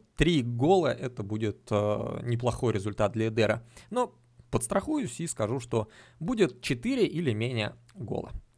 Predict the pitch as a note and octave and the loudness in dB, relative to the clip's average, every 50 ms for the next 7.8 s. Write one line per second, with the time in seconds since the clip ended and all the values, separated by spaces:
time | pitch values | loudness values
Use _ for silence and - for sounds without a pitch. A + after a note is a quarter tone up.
0 | _ - _ _ _ _ _ _ _ - - D3+ G3+ F#3+ D#3+ - - C3 B2 A#2 | _ -20 _ _ _ _ _ _ _ -6 2 6 8 8 8 8 4 2 2 2
1 | A2 A2+ - - E3+ E3 B3+ C#4 C#4+ A#3 F#3 E3+ - D#3+ C3 - - B2+ A#2 A#2+ | 2 0 0 -2 0 0 2 2 2 4 2 2 2 2 0 0 0 4 6 6
2 | G#2+ A2+ A#2+ A#2+ - B3 A#3+ - - - C3 A#2+ C#3+ C#3 B2+ B2 A#2+ - A#2+ G#2+ | 6 6 0 -2 -2 -2 -2 -2 -2 -4 -6 -6 -2 -2 -2 -4 -2 -2 -2 0
3 | G#2+ G2 - - B2+ A#2 A2+ G#2+ G2+ G2 G2 - B2+ A#2 A#2 A#2 A#2+ - D#3 F#3 | -2 -2 -4 -6 -4 -2 -2 -2 -2 -4 -6 -8 -10 -10 -8 -10 -6 -2 -2 -2
4 | F#3+ - C4 - - - - C#3+ D3+ C3 A#2 A#2 B2+ B2 - - A#2+ A2+ G#2+ G2+ | -2 -2 -4 -4 -4 -8 -8 -6 -6 0 0 0 0 0 -2 -6 -6 -4 -4 -6
5 | - _ - A#2 G#2+ G2 A2 G#2+ A#2 D#3 G#3 A3+ G3+ - - D3+ C3+ C3 B2+ - | -4 _ 0 0 0 0 -2 -4 0 2 2 0 0 -2 -2 0 2 2 2 0
6 | - A#2 G#2+ G#2+ G#2 G2+ C3 - A#2+ A2+ G#2+ G#2+ G#2+ G#2 G#2 A2+ B2+ C#3+ F#3 - | -2 -2 -2 -2 -4 -4 -6 -4 -2 0 2 2 2 0 -2 -4 0 0 2 0
7 | A3+ - - - D#3 C#3+ D3 - C#3 A2 A2 A2 B2+ C3+ C#3 - | 0 -2 -2 0 0 0 0 0 -2 -2 0 4 4 4 4 4